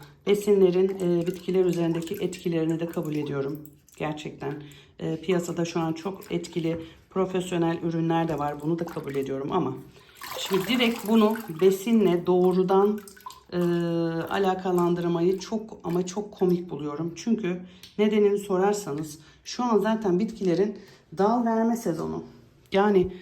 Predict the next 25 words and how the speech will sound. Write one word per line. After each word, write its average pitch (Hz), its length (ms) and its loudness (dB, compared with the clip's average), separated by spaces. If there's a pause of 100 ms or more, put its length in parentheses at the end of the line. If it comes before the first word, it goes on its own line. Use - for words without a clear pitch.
(220)
e, 180 240 0
kullandığınız 196 680 4
besini 214 480 2 (180)
sadece, 190 840 2
e, 165 460 2
bir 208 260 2 (440)
iksirmiş - 1000 -2
gibi, 147 360 -6 (180)
işte - 220 -6
sihirli 202 440 2
bir 202 200 2
iksirmiş 196 640 -2
gibi 170 160 -6
anlatmanın. 151 760 -4 (360)
Tabii 226 140 0
tamamen 226 480 4
bu 220 80 6
satış, 214 540 -2 (460)
e, 180 60 0 (320)
reklam, 180 400 2
anlaşmalı 180 580 2
reklamlarla, 170 920 0
e, 170 80 0
yapılan 170 400 -2 (600)
ürünlerin 180 600 4